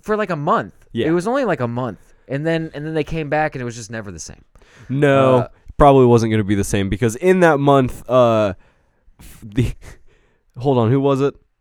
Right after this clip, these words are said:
Speaker 2: Yeah, in that month that he was off, uh, your, your A T F, A T F E came to his house.
Speaker 1: Right.
Speaker 2: They, uh, <clears throat>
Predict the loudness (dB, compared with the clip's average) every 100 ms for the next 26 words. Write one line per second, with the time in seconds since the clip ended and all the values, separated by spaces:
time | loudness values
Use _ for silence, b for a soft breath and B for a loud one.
0 | _ _ 2 2 4 2 4 0 2 2
1 | 2 0 -12 -4 0 0 0 -2 -4 -2
2 | 0 0 0 -16 _ 0 2 2 0 -4
3 | -10 _ _ _ _ -20 _ _ _ _
4 | _ _ _ _ -6 -2 0 0 -2 _
5 | _ -2 0 2 4 2 0 -2 0 2
6 | 2 2 0 -2 2 4 2 2 0 0
7 | 0 -2 -2 -10 -16 -12 -8 -8 -8 _
8 | b b -2 0 2 2 0 -2 -6 -12
9 | -20 -20 -12 -8 -8